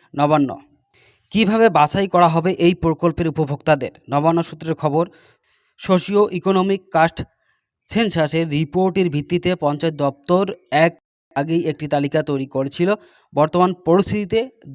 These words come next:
দাঁড়িয়ে ওই তালিকা যাচাই করেই প্রকৃত উপভোক্তাদের নামের তালিকা তৈরি করা হবে। এ ব্যাপারে দ্রুত তালিকা তৈরির জন্য এদিনই নবান্ন থেকে নির্দেশ পৌঁছেছে জেলায় জেলায়। ফলে মনে করা হচ্ছে,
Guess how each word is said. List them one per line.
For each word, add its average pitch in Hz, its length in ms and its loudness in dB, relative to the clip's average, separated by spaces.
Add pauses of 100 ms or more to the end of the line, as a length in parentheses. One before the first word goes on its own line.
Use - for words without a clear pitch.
(120)
দাঁড়িয়ে 170 360 2 (500)
ওই 240 160 6 (120)
তালিকা 147 380 0 (240)
যাচাই 147 300 0
করেই 139 300 -4 (300)
প্রকৃত 196 340 0 (140)
উপভোক্তাদের 151 640 -4 (120)
নামের 135 280 -2
তালিকা 123 340 -4
তৈরি 120 260 -10
করা 117 220 -6
হবে। 139 260 -2 (400)
এ 143 100 -4
ব্যাপারে 156 320 0 (140)
দ্রুত 151 200 -8 (340)
তালিকা 147 320 -2
তৈরির 151 380 -6
জন্য 151 160 -4 (320)
এদিনই 151 340 -4
নবান্ন 143 320 -2
থেকে 147 260 -8 (160)
নির্দেশ 147 360 -4 (160)
পৌঁছেছে 156 440 -6 (400)
জেলায় 131 340 0
জেলায়। 151 260 -2 (380)
ফলে 151 160 0
মনে 143 260 0
করা 151 180 2
হচ্ছে, 147 300 -6